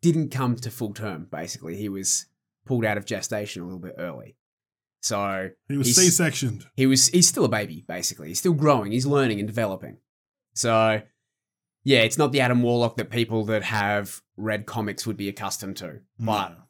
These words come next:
Speaker 1: I think there's obviously, eh, there's the potential for him to grow into that within the M C U as well. But let's talk about it. Let's talk about the movie. Let's talk about the story. Let's talk about everything that happened. So we start off with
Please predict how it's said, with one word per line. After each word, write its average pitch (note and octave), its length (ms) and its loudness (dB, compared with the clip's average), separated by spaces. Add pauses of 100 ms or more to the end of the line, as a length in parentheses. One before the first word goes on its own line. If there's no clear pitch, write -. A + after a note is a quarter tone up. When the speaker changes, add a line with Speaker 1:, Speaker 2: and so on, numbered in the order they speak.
(120)
Speaker 1:
I B2 140 2
think A#2 320 -2
there's G#2 300 0
obviously, F#2+ 560 -6 (440)
eh, G2+ 160 -6
there's F#2+ 220 -8
the G2+ 80 -10
potential F2 400 -12
for F2 100 -14
him E2+ 100 -10
to E2 60 -14
grow E2+ 260 -10
into D#2 180 -14
that D2 280 -14
within F#2+ 300 -10
the D#2 100 -16
M C#2+ 140 -14
C - 160 -8
U E2+ 160 -10
as E2 120 -16
well. E2+ 260 -14 (1200)
But C3+ 100 4
let's D#3 220 4
talk - 200 2
about C3+ 220 2
it. E2 60 -8
Let's A#2+ 160 -2
talk C3+ 160 0
about C3 180 4
the B2 60 0
movie. A#2+ 160 0
Let's G#2+ 140 -6
talk A#2+ 160 -4
about A2+ 160 -2
the G#2 40 -8
story. A2+ 300 -2
Let's G2 160 -6
talk A2+ 220 -4
about G#2+ 400 -2 (280)
everything G#2+ 420 -4
that F#2+ 120 -8
happened. A2 480 -6 (240)
So - 80 -4
we B2+ 40 0
start B2 360 4
off A#2 220 0
with A2 440 0